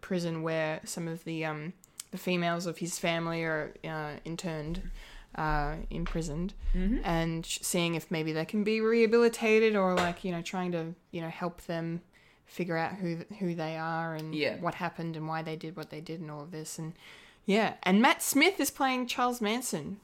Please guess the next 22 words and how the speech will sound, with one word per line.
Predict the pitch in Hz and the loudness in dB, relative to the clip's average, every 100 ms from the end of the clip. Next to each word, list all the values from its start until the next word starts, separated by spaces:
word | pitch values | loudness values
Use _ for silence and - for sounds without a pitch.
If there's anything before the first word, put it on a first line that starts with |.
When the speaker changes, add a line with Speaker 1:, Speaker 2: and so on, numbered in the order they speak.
| _ | _
Speaker 2:
Yeah. | 151 190 381 - - | 2 6 6 4 -2
Speaker 1:
Which | 208 - | -4 2
is | 202 175 - - | 2 2 -2 -4
crazy, | - 214 208 175 | 4 4 4 2
and | 165 175 | 0 -2
he | 208 190 190 185 - - | 0 0 0 -4 -10 -6
looks | 180 180 - - | -6 -6 -12 -8
real | 170 180 | -4 -4
good | 190 170 151 - | -2 -4 -6 -8
in | 170 165 | -10 -8
the | 156 | -6
role | 165 185 202 202 - | -4 -2 -4 -8 -10
and | 160 190 240 349 | -4 0 2 0
Speaker 2:
Mm-hmm. | - - - _ | -4 -20 -20 _
Speaker 1:
convincing | - 175 190 196 180 | -6 -2 -2 -2 -4
performance. | 170 - 175 147 - - _ - | -4 -6 -6 -8 -14 -20 _ 0
Speaker 2:
Yep. | 196 - - - | 0 0 -6 -6
Speaker 1:
Fulia, | 196 190 180 | 0 2 2
what | 185 | 0
do | 175 | -2
you | |
think? | 175 151 | -6 -12